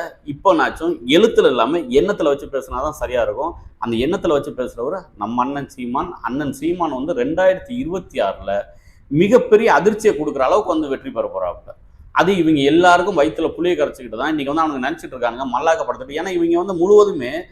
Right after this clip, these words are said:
திரைக்கும் தரைக்கும் வந்து வித்தியாசம் தெரியாதவங்க இவங்க. அந்த ஒரு திரையில வந்து மேல இருந்து குதிக்கிறது வந்து டூப் போட்டு குதிச்சு அது வந்து உண்மைன்னு நினைக்கிறவனுங்க. அதே போல தான் இன்னைக்கு வந்து விஜயை தூக்கிட்டு வந்துட்டு இருக்கிறானுங்க. விஜய் வரட்டும், உண்மையிலேயே அரசியல் பட்டு வந்தாருன்னா நம்ம வந்து வாழ்த்துவோம்.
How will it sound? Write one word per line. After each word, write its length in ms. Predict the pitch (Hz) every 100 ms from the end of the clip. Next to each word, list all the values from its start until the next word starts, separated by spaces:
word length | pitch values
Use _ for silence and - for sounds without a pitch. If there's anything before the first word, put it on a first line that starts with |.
| - - - -
திரைக்கும் 500 | 190 214 233 - 233 -
தரைக்கும் 460 | 151 208 208 214
வந்து 160 | 185 147
வித்தியாசம் 340 | 170 185 180
தெரியாதவங்க 400 | 165 165 160 160
இவங்க. 220 | 117 95 92 - _ _ _ - _ - -
அந்த 200 | 127 113 110
ஒரு 200 | 110 110 107
திரையில 400 | - 190 240 226 202
வந்து 200 | 190 214 185
மேல 300 | 160 180 196
இருந்து 260 | 208 240 -
குதிக்கிறது 500 | 196 202 196 214 185
வந்து 160 | 190 190
டூப் 220 | 185 214
போட்டு 180 | 214 175
குதிச்சு 300 | 175 180 220
அது 100 | 185
வந்து 140 | 175 165
உண்மைன்னு 280 | 185 180
நினைக்கிறவனுங்க. 500 | 143 110 101 95 92 - - _ _
அதே 160 | 123 165
போல 180 | 160 160
தான் 100 | 175
இன்னைக்கு 180 | 156 139
வந்து 140 | 143
விஜயை 220 | 135 175
தூக்கிட்டு 320 | 135 147 156 135
வந்துட்டு 200 | 123 113
இருக்கிறானுங்க. 440 | 104 104 104 127 175 - -
விஜய் 300 | 117 131 165
வரட்டும், 480 | 113 120 123 165 190 - _ _ 120
உண்மையிலேயே 560 | 147 190 196 185 214
அரசியல் 480 | 165 143 - 196 165
பட்டு 300 | - - -
வந்தாருன்னா 500 | 160 139 147 131 147 220
நம்ம 200 | 156 123
வந்து 140 | 127 117
வாழ்த்துவோம். 560 | 113 151 151 151 185